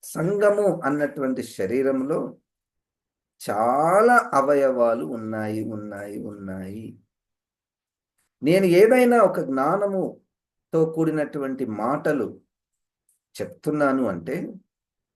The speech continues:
ఇతర అవయవాల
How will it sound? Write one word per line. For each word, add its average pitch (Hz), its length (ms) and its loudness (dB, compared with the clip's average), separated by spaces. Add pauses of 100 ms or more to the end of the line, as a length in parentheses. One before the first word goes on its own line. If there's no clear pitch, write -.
(760)
ఇతర 220 720 2
అవయవాల 175 1000 4